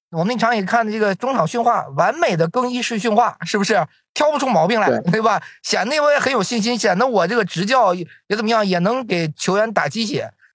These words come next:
Speaker 1: 但是训练能力，我觉得这是完全是另一回事儿，对吧？不是说
Speaker 2: 对。
Speaker 1: 我们有很多教练，对吧？在这个中甲啊、中超，甚至是中乙里面，哎，我想踢传控，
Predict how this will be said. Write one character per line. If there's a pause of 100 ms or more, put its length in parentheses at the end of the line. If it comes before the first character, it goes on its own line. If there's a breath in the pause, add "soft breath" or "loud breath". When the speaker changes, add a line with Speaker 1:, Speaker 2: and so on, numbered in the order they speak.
(120)
Speaker 1:
但
是 (140)
训
练
能
力，
我
觉
得
这
是
完
全
是
另
一
回
事
儿， (240)
对
吧？
不
是
说
Speaker 2:
对。 (120)
Speaker 1:
我
们
有
很
多
教
练，
对
吧？ (220)
在
这
个
中
甲
啊、
中
超，
甚
至
是
中
乙
里
面，
哎，
我
想
踢
传
控，